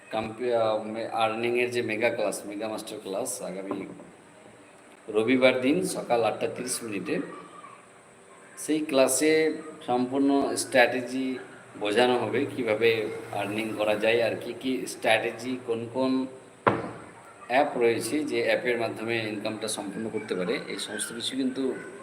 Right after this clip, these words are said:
রবিবার বলা হবে। রবিবার লাইভ তো করা হবে না, তবে একটা ভিডিও অবশ্যই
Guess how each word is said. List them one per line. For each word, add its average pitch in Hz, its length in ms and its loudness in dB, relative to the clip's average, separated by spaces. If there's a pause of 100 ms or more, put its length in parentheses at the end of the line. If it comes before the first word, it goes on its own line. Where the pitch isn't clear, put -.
(1080)
রবিবার 127 440 8
বলা 110 220 8
হবে। 98 340 0 (1400)
রবিবার 131 680 8
লাইভ 127 260 10 (120)
তো 147 80 2
করা 127 240 8
হবে 127 160 6
না, 147 80 4
তবে 131 360 4
একটা 120 580 2
ভিডিও 117 460 0
অবশ্যই 127 520 0